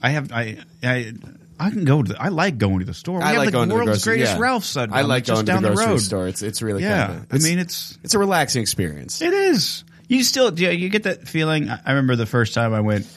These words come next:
Speaker 1: uh, grocery shopping in my first apartment. Like, it was the day we moved in,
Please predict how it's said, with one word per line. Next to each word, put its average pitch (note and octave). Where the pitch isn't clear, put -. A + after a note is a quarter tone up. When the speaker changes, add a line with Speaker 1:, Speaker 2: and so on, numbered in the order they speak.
Speaker 1:
uh, F#2
grocery G#2+
shopping F#2+
in G2+
my F#2+
first A2
apartment. F#2+
Like, G2+
it A#2
was G2
the G#2
day A2+
we G#2
moved G2
in, F2